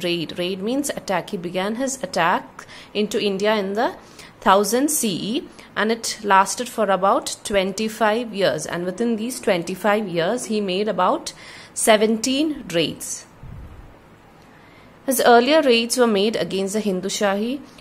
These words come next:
rulers whose territories extended from Punjab to Afghanistan. So in the beginning, all his raids, all the raids of Mahmud of Ghazni were against,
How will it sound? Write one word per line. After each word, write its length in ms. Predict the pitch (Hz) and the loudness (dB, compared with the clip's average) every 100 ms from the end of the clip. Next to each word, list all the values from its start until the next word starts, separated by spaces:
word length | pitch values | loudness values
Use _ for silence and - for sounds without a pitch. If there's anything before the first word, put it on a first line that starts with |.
| - 175 | -10 -2
rulers 460 | 175 160 180 220 | 2 4 4 4
whose 200 | 220 220 | 0 -2
territories 600 | - 202 185 - 254 262 | 4 4 4 -2 -2 0
extended 560 | 214 196 - 202 202 - | 0 -2 0 2 2 -4
from 220 | - 202 | -2 -2
Punjab 640 | 202 185 165 180 202 262 - | 0 0 0 -2 -2 -2 -6
to 100 | - | 2
Afghanistan. 880 | 202 170 175 151 147 - 151 147 170 - - - - - - - - - | 2 2 2 2 0 -6 -6 -8 -12 -18 -20 -20 -20 -20 -20 -20 -20 -16
So 120 | - 220 | -6 0
in 120 | 226 | 2
the 80 | 220 | 6
beginning, 520 | 214 214 247 311 320 - | 4 4 2 2 -2 2
all 260 | 196 208 240 | 6 8 6
his 320 | 247 240 185 | 0 0 -2
raids, 260 | 170 160 | -4 -2
all 220 | - 185 208 | 0 2 2
the 100 | 233 | 0
raids 240 | 185 185 | 0 -2
of 140 | 214 | -4
Mahmud 440 | 185 170 165 180 208 | 0 0 0 -2 0
of 280 | 214 - 160 | -2 -4 -4
Ghazni 560 | 170 165 170 196 294 302 - - - | 0 0 -2 -4 -6 -8 -16 -14 -4
were 100 | - | 0
against, 720 | 196 214 233 349 - - - | 2 4 4 4 0 -4 -8